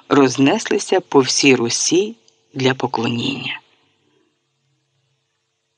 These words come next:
Важливі риси до портрета Ярослава Мудрого містяться у давній літературі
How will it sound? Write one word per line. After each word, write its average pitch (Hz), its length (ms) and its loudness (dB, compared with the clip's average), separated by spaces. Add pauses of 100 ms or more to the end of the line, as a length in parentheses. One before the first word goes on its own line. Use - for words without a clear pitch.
(640)
Важливі 277 480 8
риси 254 360 2
до 156 100 2
портрета 156 480 2
Ярослава 135 540 2
Мудрого 139 600 2 (160)
містяться 226 720 2
у 185 120 4
давній 127 500 2
літературі 220 640 2